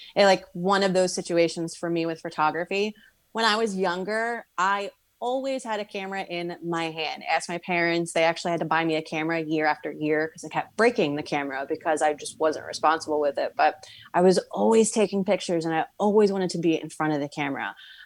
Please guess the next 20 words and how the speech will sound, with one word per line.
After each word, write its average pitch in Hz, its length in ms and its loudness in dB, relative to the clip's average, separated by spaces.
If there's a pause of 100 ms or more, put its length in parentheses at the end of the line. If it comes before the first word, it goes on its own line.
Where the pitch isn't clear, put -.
Like, 170 320 4
I 175 180 6
was 196 180 2
the 208 120 2
obnoxious 185 480 -2
girl 165 240 -4
in 165 140 -6
college 160 560 -2
who 165 80 -2
would 151 100 -2
just 156 240 -8
jump 151 340 -2
in 156 120 -8
front 156 220 -2
of 147 180 -4
every 156 240 -2
photo 151 340 0
and 147 140 -4
just 147 280 -12
photobomb 143 480 -2